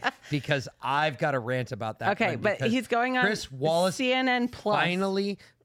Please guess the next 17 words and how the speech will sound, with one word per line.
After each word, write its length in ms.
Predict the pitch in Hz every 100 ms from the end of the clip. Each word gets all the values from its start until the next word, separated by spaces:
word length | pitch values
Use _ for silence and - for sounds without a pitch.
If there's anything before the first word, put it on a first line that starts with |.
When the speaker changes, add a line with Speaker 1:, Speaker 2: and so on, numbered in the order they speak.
| _
Speaker 2:
belongs, 720 | 147 143 139 139 139 131 - - _ _ _ _ _
or 220 | 160 135 -
he 300 | - 151 151
is 220 | 170 180
Speaker 1:
He, 100 | 240
Speaker 2:
where 120 | -
he 100 | 226
Speaker 1:
he's 80 | 247
Speaker 2:
belongs. 160 | 214 214
Speaker 1:
exactly 300 | 220 220 214
where 100 | 196
he 60 |
belongs. 340 | 175 156 123 151
Speaker 2:
Yep. 100 | -
Speaker 1:
Absolutely. 460 | 175 202 185 151
But 240 | 156 196 - - - - _ _ _ -
how, 340 | - 247 247